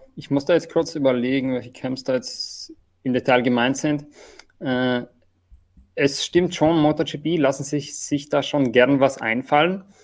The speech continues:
aber ich finde auch in der Formel eins die Kameras jetzt nicht schlecht in dem Sinne. Ich finde halt, man kann generell, was ich vor, vor ein paar Jahren interessant fand, das kommt jetzt nicht aus der Moto G P, sondern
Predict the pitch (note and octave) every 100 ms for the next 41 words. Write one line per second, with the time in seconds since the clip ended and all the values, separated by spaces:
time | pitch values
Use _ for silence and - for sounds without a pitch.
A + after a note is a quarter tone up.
0 | _ _ _ _ C3+ B2+ B2+ B2+ B2+ B2+
1 | - _ _ _ - - - - D#3 -
2 | D#3+ D#3+ D#3+ D#3+ D3 D3 - A#2 D3 C#3
3 | - A#2+ B2+ B2 - A2 - A#2+ - -
4 | A#2+ C#3+ - A#2+ G#2+ A2+ A2 A#2 A2+ A2+
5 | - C3+ C3+ C3 - _ _ _ _ _
6 | - - - C#3+ C#3+ D#3+ C#3+ B2 - _
7 | - D#3+ D#3+ C#3+ B2+ D3+ D3 D3+ - D3
8 | C#3 C3+ C#3+ C#3+ C#3 D3 D3 C#3+ C3+ B2
9 | C#3+ D3 D#3 D3 - C#3+ D3 D3 D3 C#3+
10 | C#3+ C#3 - C#3 D3+ E3 D#3 D3 C#3 C3+
11 | C3+ C3